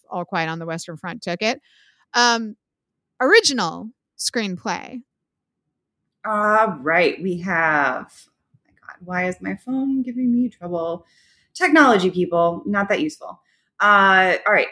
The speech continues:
Speaker 2: Original screenplay, we have The Banshees of Inisherin by Martin McDonagh, Everything Everywhere All at Once, The Fabelmans, Tar,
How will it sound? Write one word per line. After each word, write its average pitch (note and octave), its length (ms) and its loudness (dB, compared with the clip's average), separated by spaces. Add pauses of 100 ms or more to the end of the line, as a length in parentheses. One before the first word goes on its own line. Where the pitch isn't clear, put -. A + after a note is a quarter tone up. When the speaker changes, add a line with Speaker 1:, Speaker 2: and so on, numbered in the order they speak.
Speaker 2:
Original A3 360 0
screenplay, A3 460 -6
we G#3 100 -2
have D#3+ 300 -2
The E3 80 -10
Banshees F3+ 420 -6
of A#3+ 80 -4
Inisherin A3 560 -4
by G#3 120 -2
Martin E3 280 -6
McDonagh, D3 640 -6
Everything G3+ 440 -2
Everywhere F#3+ 400 0
All E3 180 0
at E3+ 100 -8
Once, C#3+ 380 -4
The - 140 -16
Fabelmans, F3 920 -4
Tar, D3 500 2